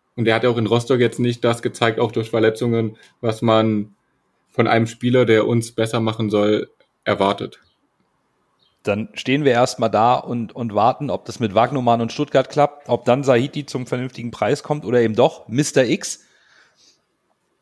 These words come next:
Speaker 2: Und dann sind wir, glaub ich, relativ gut durch die Transferphase des H S V bis zum heutigen Tage durchgegangen. Und dann bleibt uns eigentlich nur noch eins, Jonas.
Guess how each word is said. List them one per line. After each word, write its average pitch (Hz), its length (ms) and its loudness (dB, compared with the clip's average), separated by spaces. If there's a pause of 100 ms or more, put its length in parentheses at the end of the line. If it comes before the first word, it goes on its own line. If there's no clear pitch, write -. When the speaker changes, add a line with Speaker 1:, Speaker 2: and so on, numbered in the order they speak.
(200)
Speaker 2:
Und 135 520 0 (440)
dann 113 140 -2
sind 175 200 -2
wir, 175 60 0
glaub 139 260 4
ich, - 260 -8
relativ 180 600 0
gut 165 340 -4 (160)
durch 151 240 0
die 156 120 -10
Transferphase 135 1700 0
des 110 220 -8
H 110 120 4
S - 160 -2
V 117 200 4
bis 120 260 -8
zum 117 200 -6
heutigen 113 400 -2
Tage 117 280 0
durchgegangen. 117 920 -2 (580)
Und 123 140 -2
dann 123 120 4
bleibt 120 280 0
uns 135 120 -6
eigentlich 139 240 -6
nur 139 100 -4
noch 120 140 2
eins, 135 320 -4
Jonas. 95 540 -6